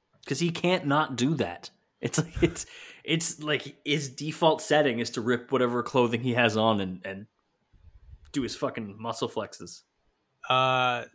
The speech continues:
Speaker 2: you, you mentioned that, that, uh, Mulligan takes down Stud after three running clothesline. Hogan chases Bobby for absolutely no reason.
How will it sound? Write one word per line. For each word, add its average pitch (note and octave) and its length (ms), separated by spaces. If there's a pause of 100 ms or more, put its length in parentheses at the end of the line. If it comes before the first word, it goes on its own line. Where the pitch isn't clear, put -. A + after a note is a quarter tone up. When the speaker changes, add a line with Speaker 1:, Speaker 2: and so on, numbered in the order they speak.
(160)
Speaker 2:
you, D3 140
you C#3+ 260
mentioned D#3 400
that, C3 260 (160)
that, C3+ 400
uh, B2 380
Mulligan C#3 480
takes C3+ 300
down B2+ 260
Stud C3 380
after B2 220
three C3 160
running B2 200
clothesline. B2+ 800
Hogan G3+ 360
chases E3 400
Bobby D3+ 520
for C3 180
absolutely C3+ 440
no B2+ 160
reason. C3+ 480